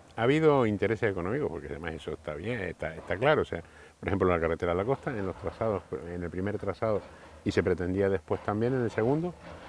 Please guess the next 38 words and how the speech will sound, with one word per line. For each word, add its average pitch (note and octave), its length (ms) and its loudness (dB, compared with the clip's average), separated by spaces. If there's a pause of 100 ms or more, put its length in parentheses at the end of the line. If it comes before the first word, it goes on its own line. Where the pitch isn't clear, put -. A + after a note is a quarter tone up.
(440)
eh, - 180 6
había A2 200 8
intereses G#2+ 360 2
económicos A#2 400 6
de B2 40 8
unos A2+ 140 4
cuantos, A2 260 4
eso B2 160 4
es A#2+ 60 6
evidente. F#2 320 2 (160)
Espera, - 220 0
espera, - 200 -4 (140)
espera, - 220 0 (180)
espera, - 200 -4 (140)
espera. C#2+ 200 -10 (680)
Eso, C#3 180 6
eso B2 260 6
es A#2+ 60 10
evidente A#2+ 360 8
porque C3+ 160 6
además G2 180 2 (380)
con F#2 180 0
ir F2 100 0
al F2 60 0
catastro F2+ 400 0
y D#2 60 2
ver D#2+ 120 2
de E2+ 100 0
quién E2 120 -2
son E2+ 140 -2
las E2 80 -2
propiedades F#2 420 6
está E2 160 2
muy E2+ 100 2
fácil - 320 0
de D#2 100 0
ver, C#2+ 180 -6
¿no? G#2+ 140 -8